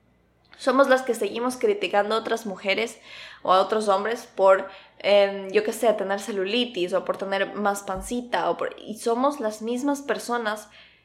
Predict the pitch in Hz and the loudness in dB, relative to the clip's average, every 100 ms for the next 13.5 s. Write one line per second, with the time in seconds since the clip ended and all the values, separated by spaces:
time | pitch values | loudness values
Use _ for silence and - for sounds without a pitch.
0 | _ _ 233 220 - 254 277 302 262 220 | _ _ -6 -6 6 8 8 2 2 4
1 | 226 220 220 214 208 202 285 320 269 214 | 4 2 -2 -2 -4 4 4 4 2 0
2 | - 214 - 202 190 185 226 - - - | -2 -8 -8 -8 -6 -4 -2 -4 -8 -20
3 | - - - - 240 240 240 254 247 247 | -20 -20 -16 4 4 4 2 2 4 4
4 | 247 226 226 240 269 262 254 262 247 240 | 4 4 2 4 4 4 4 4 0 0
5 | 226 233 240 294 294 - 233 208 208 190 | 2 2 4 4 4 0 0 -2 -2 -8
6 | - 226 202 233 262 262 220 214 220 220 | -4 4 6 6 0 -4 -8 -8 -6 -4
7 | 196 - 233 220 214 196 214 190 190 196 | -6 -4 -6 -2 0 0 -4 2 4 4
8 | 196 202 196 185 190 185 185 175 175 170 | -2 -4 -4 -8 -4 -4 -6 -10 -6 -4
9 | 160 160 - - - - - 240 233 233 | -4 -4 -6 -8 -16 -10 8 8 10 4
10 | 240 262 277 277 254 254 262 254 202 214 | 4 4 4 0 0 2 2 2 -2 0
11 | 254 - 247 254 269 330 - 240 240 226 | 0 0 0 -2 -2 -2 0 2 2 0
12 | 220 208 220 294 294 226 214 - 220 226 | -4 -8 -4 -2 -2 -2 -4 -6 -10 -10
13 | 220 214 233 214 - | -6 2 2 2 -4